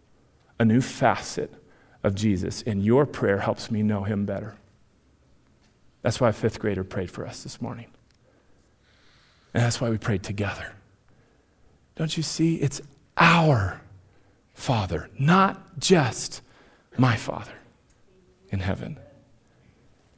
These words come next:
This is corporate prayer. That's observation number one. How do we approach God? How do we approach God in prayer? Shouldn't only be solo.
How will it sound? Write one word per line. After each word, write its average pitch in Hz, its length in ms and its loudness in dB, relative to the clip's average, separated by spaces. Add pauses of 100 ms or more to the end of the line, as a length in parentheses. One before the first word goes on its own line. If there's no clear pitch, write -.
(120)
This 135 180 0
is 151 80 0
corporate - 440 2
prayer. 98 260 2
That's 131 240 4
observation 131 640 2
number 117 180 2
one. 104 220 2 (240)
How 147 220 6
do 180 80 8
we 185 80 10
approach 175 400 6
God? 175 340 4 (640)
How 143 160 6
do 156 60 6
we 160 100 8
approach 151 340 4
God 143 220 6
in 139 100 2
prayer? 143 420 4 (680)
Shouldn't 175 360 4
only 175 380 8
be 165 240 8
solo. 120 580 2